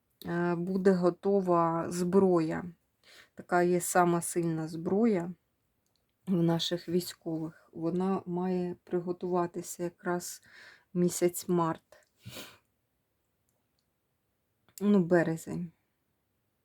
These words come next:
Місяць березень. Бачите.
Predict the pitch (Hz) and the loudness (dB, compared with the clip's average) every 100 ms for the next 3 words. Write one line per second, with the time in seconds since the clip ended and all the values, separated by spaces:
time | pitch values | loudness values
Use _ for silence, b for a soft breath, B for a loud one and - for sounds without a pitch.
0 | - 170 - 175 208 175 175 175 214 190 | -12 -10 -10 -12 -6 -6 -6 -8 -10 -12
1 | - _ _ _ _ _ _ _ _ - | -12 _ _ _ _ _ _ _ _ -14
2 | 196 - - _ | -14 -14 -20 _